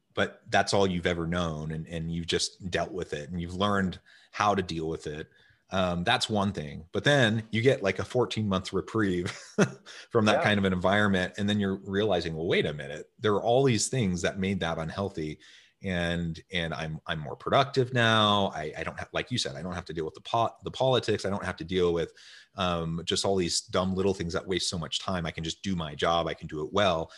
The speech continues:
Speaker 1: And so I get it. I get why people, uh, would want to remain,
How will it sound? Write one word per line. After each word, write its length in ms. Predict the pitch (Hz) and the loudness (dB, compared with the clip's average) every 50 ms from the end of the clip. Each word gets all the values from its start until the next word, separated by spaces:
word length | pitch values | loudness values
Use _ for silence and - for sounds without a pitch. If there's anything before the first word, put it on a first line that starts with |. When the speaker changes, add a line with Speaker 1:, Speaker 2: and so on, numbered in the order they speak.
| - - - - _ | -20 -20 -20 -20 _
Speaker 1:
And 400 | - 107 101 98 98 90 90 92 - - | -2 0 2 2 2 2 0 -4 -6 -8
so 260 | - - 104 95 - - - - | -4 -2 0 0 -2 -4 -6 -6
I 80 | 101 | -6
get 260 | 98 90 98 104 117 | -2 2 2 2 4
it. 140 | 87 82 82 | 4 2 0
I 80 | 85 87 | 0 -2
get 220 | 87 - 90 82 - | 0 -2 -2 -2 0
why 140 | - 80 80 | -2 -2 -2
people, 540 | - - - 87 - - 85 80 78 76 - _ _ _ _ | -4 -8 -10 -10 -6 -4 -4 -4 -4 -6 -12 _ _ _ _
uh, 240 | 85 82 82 80 80 | -8 -6 -6 -6 -4
would 160 | 80 87 82 | -4 -6 -4
want 300 | 85 85 87 87 87 - | -2 -2 0 0 0 -2
to 140 | - - 90 | -4 -4 -4
remain, 460 | 85 87 85 85 82 82 82 85 80 | -2 -2 -2 -2 -4 -4 -4 -4 -6